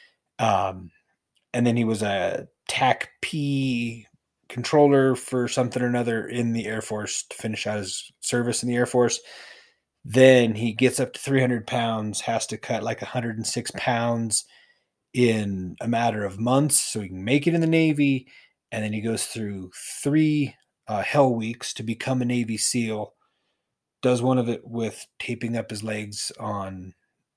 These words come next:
um, he's got stress fractures in his legs, so he tapes them up with duct tape to get through. And then he goes through Army Ranger School as well. And, like, it's just, it's a phenomenal book. I could sit here and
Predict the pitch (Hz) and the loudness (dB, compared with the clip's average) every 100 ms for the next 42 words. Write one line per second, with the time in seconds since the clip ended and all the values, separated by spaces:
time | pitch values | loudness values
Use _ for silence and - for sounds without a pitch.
0 | - 104 92 82 - 113 98 113 - - | -6 -4 -2 -6 -12 -8 -4 -4 -4 -6
1 | - 135 - 131 117 - 110 104 107 98 | 2 2 2 2 0 0 -6 -6 -6 -4
2 | 120 117 107 - 98 - 156 143 139 131 | -2 -2 -4 -8 -4 4 4 4 2 2
3 | 120 117 120 - 117 113 - - - - | -2 -2 -2 -2 -4 -6 -10 -20 -20 -20
4 | - _ - 107 123 123 - 120 117 110 | -20 _ -8 0 4 4 0 -2 0 0
5 | 104 95 _ _ _ _ _ _ - 117 | -2 -8 _ _ _ _ _ _ -2 0
6 | 110 120 117 113 104 98 92 - - - | 4 4 4 2 -2 -4 -8 -14 -16 -6
7 | 117 107 117 117 - - 110 101 117 117 | -6 -2 -2 0 -2 -2 -4 0 0 2
8 | 110 104 110 101 98 - 110 98 90 87 | 0 -2 -4 -4 -6 -6 -8 -8 -10 -10
9 | 92 78 - - - _ _ _ _ _ | -6 -4 -6 -10 -20 _ _ _ _ _
10 | _ _ - 120 98 92 92 - 113 113 | _ _ -2 0 0 -4 -12 -6 0 2
11 | 123 143 131 143 135 - 139 127 127 117 | 4 4 2 0 0 2 4 4 2 2
12 | 110 117 - 113 113 107 117 113 104 98 | 4 4 2 -6 -6 -8 -4 -2 -4 -6